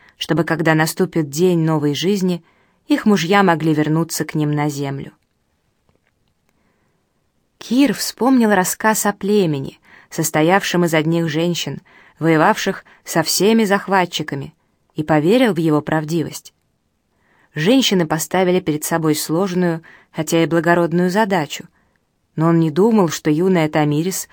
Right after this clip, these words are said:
смогла бы вести оборонительную войну против всех диких кочевников. Если бы он мог поговорить с сарматской принцессой без помех,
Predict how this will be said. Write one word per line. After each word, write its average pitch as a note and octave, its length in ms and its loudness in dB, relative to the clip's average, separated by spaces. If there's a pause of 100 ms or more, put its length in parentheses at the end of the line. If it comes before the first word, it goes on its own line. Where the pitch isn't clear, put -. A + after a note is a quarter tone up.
(280)
смогла E3+ 400 2
бы F3 120 0
вести F3 280 -2
оборонительную F3 800 2
войну E3 460 -2 (380)
против E3 340 0
всех D#3 320 0
диких D3+ 320 -6
кочевников. D3+ 760 -6 (1700)
Если B3+ 260 0
бы G3+ 120 0
он G#3+ 120 4
мог A3+ 240 0
поговорить G3+ 640 2
с - 60 -6
сарматской D#3 540 0
принцессой D#3+ 640 -4
без D#3 200 -6
помех, A3 440 -4